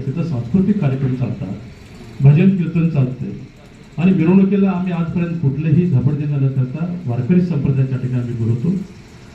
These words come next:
आणि तुम्ही तर वारकरी संप्रदाय एकदमच जवळ आहात, असे एकच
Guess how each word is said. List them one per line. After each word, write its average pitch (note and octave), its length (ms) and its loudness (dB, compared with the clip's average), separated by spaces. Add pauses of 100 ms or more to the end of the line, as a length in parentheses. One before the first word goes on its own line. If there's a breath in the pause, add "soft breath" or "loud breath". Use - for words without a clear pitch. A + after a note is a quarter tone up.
(340)
आणि D3 120 6
तुम्ही F#3 260 2
तर G#3 60 2
वारकरी F3+ 360 0
संप्रदाय F3+ 360 -2
एकदमच G3 460 -2
जवळ D3 240 0
आहात, A2+ 260 -6 (1000)
असे - 220 2
एकच G3+ 240 0